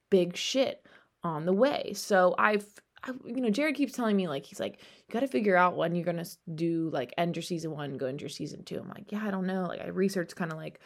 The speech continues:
how many peop-, like, how many episodes per season one and podcasts, all that shit. And, like, I, you know, if you didn't know this, I'm, I'm, I have no prior experience with any of this stuff. So I'm doing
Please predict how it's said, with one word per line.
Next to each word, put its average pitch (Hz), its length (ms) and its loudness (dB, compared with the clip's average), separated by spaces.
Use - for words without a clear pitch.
how 196 220 4
many 196 260 8
peop-, 190 300 -4
like, - 140 -2
how 196 120 -2
many 196 140 4
episodes 226 420 2
per 180 140 -2
season 175 300 -4
one 233 180 2
and 190 100 2
podcasts, 220 440 -2
all 175 80 -2
that - 180 -6
shit. 185 360 2
And, 180 100 -6
like, 180 140 -6
I, - 140 -6
you 202 120 0
know, 160 120 -2
if 170 120 -6
you 202 60 2
didn't 175 160 -2
know 175 140 2
this, 151 160 0
I'm, 156 260 -8
I'm, 135 240 -10
I - 80 -8
have 175 160 -6
no 160 240 -4
prior 139 240 -4
experience - 520 -6
with - 140 -8
any 76 140 -10
of 78 80 -12
this - 160 -12
stuff. - 200 -10
So - 100 -10
I'm 175 140 -2
doing 175 340 2